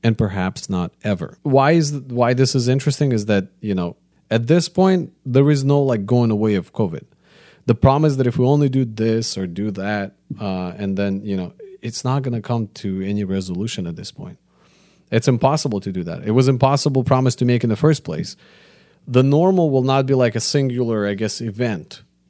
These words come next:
Uh, this will be a long, dazed recovery. Like, you kind of feel like you return to normal, but it's just lying to you. You're like, "Yeah, it's normal," but it's not.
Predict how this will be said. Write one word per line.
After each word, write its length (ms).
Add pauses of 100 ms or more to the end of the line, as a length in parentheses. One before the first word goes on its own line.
(180)
Uh, 240
this 200
will 100
be 120
a 80
long, 800 (640)
dazed 540 (100)
recovery. 680 (380)
Like, 240
you 100 (140)
kind 300
of 100
feel 140
like 180
you 60
return 360
to 120
normal, 400
but 320
it's 180
just 260 (200)
lying 440
to 100
you. 80
You're 200
like, 200
"Yeah, 140
it's 180
normal," 340
but 120
it's 160
not. 300